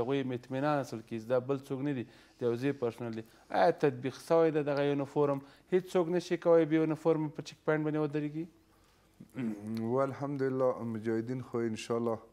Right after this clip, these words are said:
Speaker 2: یا مشهور او یا د دوی دپاره دا هغه ده چې دی اطاعت کو. کله چې د یونیفورم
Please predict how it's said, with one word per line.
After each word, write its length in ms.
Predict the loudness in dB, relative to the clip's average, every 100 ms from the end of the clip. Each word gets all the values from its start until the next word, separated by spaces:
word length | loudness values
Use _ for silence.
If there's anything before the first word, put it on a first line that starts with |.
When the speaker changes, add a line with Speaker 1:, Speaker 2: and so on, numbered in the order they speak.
| _ _ _ _ _ _ -8
Speaker 2:
یا 200 | -6 -4
مشهور 580 | -4 -6 -8 -6 -4 -2 -2
او 440 | -2 -4 -6 -8 -6 -6
یا 80 | -4
د 240 | -6 -4
دوی 140 | -4 -4
دپاره 440 | -6 -4 -4 -2
دا 180 | -2 -2
هغه 160 | -2 -2
ده 160 | -2 -4
چې 160 | -6 -4
دی 180 | -2 -4
اطاعت 460 | -4 -4 -2 -4 -8
کو. 160 | -8 -8
کله 280 | -6 -6 -6
چې 140 | -8
د 60 | -6
یونیفورم 640 | -6 -6 -8 -8 -6 -6